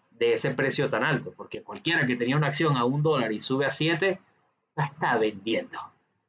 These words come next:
Eso es así. Ya sean, eh, el, el, grandes fondos, eh, los mismos C E Os, que jamás pensaban que iban a hacer tanta plata, eh, así mismo. Entonces, <laughs> por ahí es cuando yo comienzo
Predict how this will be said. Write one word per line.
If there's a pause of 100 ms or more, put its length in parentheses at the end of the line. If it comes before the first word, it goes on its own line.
(240)
Eso
es
así. (760)
Ya
sean,
eh,
el,
el, (760)
grandes
fondos,
eh,
los
mismos
C (180)
E
Os,
que
jamás
pensaban
que
iban
a
hacer
tanta
plata,
eh,
así
mismo. (640)
Entonces,
<laughs>
por
ahí
es
cuando
yo
comienzo